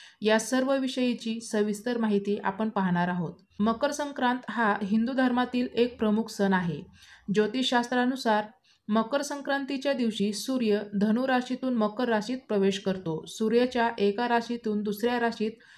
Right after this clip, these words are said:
संक्रमण होण्यालाच संक्रांत असं म्हटलं जातं. मकर संक्रांतीला काही ठिकाणी उत्तरायण देखील म्हटलं जातं. मकर संक्रांतीच्या दिवशी गंगे स्नान करणे,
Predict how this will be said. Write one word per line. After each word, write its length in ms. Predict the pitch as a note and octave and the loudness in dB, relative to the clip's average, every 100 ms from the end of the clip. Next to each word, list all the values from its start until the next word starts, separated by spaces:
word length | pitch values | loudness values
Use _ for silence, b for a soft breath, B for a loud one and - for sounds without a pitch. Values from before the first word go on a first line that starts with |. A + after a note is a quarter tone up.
| B | B
संक्रमण 580 | - A3 G#3 A#3+ B3 C4 | -2 0 2 2 0 0
होण्यालाच 600 | B3 A3+ B3 A3+ G3+ G3+ - - | 0 0 2 2 0 -2 -8 -4
संक्रांत 440 | A#3 A3+ A3 G#3+ G#3 G#3 | -2 0 0 0 -2 -4
असं 240 | G#3 A#3 | -2 0
म्हटलं 320 | A3 G3 G3+ | 2 2 2
जातं. 360 | G3+ E3 - C#3+ - b b b F#3+ | 0 -2 -4 -12 -14 b b b 0
मकर 300 | G3+ G3+ C4+ | 0 2 0
संक्रांतीला 680 | C4+ C4 C4 C4 C4+ A#3+ | -2 0 0 0 0 0
काही 300 | A3+ A3 G#3+ | 2 2 0
ठिकाणी 500 | B3 B3+ B3+ A#3 A#3 A#3 | 0 -2 0 2 0 -2
उत्तरायण 640 | G#3+ G3 A#3+ A#3+ A#3 A#3+ A3+ | -4 0 2 4 4 4 0
देखील 280 | G#3 A#3 | -2 0
म्हटलं 360 | A3+ G3+ F#3+ F#3+ | 2 2 4 2
जातं. 360 | F#3+ E3+ C#3+ D3+ B B B B | 2 -2 -4 -12 B B B B
मकर 300 | G#3 G#3+ C4 | 0 2 0
संक्रांतीच्या 680 | C4+ C4 C4 B3+ C4 C4 C4 | -2 -2 -2 0 -2 0 0
दिवशी 380 | A#3+ A3+ G#3+ A3 - | 0 -2 -4 -4 0
गंगे 280 | G#3+ G#3+ A#3 | 0 2 0
स्नान 380 | A3+ G#3 A3 | 2 2 2
करणे, 440 | A#3 A#3+ A#3 A3+ | 0 0 0 0